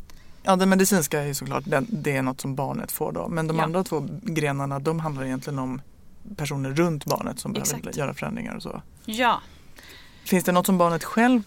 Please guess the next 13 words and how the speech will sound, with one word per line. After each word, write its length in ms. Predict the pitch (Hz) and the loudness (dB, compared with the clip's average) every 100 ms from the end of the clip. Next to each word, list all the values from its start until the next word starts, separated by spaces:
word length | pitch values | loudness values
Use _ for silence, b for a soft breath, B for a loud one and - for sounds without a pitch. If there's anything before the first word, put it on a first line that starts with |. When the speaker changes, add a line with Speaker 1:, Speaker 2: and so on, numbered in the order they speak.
| 185 | 0
Speaker 1:
alltså 180 | 185 185 170 175 - 160 - - | 0 0 0 0 -2 -4 -10 -8
äldre 320 | - 165 156 156 | -2 0 0 -2
tonåringar 460 | 160 147 143 143 | -2 -2 -2 -4
till 80 | 147 | -8
exempel, 260 | 147 - 143 | -8 -8 -6
kan 240 | 156 160 | -4 0
de 220 | 185 202 | 2 4
också 220 | 156 - | 0 -2
ha 160 | 151 147 | -4 -2
nytta 260 | 143 143 147 | -4 -4 -4
av 80 | |
egen 420 | 147 143 165 196 185 B B B B B | -2 -2 0 0 -2 B B B B B
terapi? 460 | - 151 151 151 | -4 -2 -2 -4